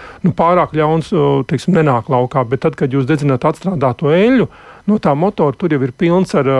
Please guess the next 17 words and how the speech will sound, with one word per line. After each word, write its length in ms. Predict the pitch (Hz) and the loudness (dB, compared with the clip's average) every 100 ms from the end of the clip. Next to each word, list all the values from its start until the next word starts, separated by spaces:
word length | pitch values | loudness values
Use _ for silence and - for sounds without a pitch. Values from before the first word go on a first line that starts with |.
| 131 | 0
pielasies 560 | 170 156 127 147 127 - | 0 -2 -2 -2 -2 -2
ar 80 | |
visu, 220 | 139 151 202 | -4 -2 0
nu, 60 | 156 | 0
negribētu 380 | 151 135 123 135 | 0 0 -2 -2
teikt 100 | 120 | -2
Mendeļejevu 560 | 131 143 139 147 147 123 240 | 0 0 2 2 2 0 0
tabulu, 380 | 233 156 131 - - - | 0 0 -2 -4 -12 -6
bet 160 | 143 - | -4 -4
tas 160 | - | -2
viss 160 | 208 - | -2 -2
pēc 160 | - | -4
tam 140 | 175 143 | 0 2
nāk 220 | 151 160 | 0 2
laukā 300 | 160 170 160 131 | 0 0 -2 -4
pa 80 | |
skursteni, 560 | 135 - 139 - 214 | -4 -2 -2 0 0